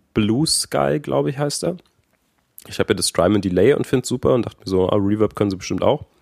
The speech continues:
Und irgendwas war's noch.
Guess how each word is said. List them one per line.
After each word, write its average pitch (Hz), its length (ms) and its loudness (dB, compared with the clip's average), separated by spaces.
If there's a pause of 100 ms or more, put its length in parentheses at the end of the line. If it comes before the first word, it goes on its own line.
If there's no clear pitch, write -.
(800)
Und 104 760 -2
irgendwas 90 600 -2
war's 85 340 0
noch. 92 540 -2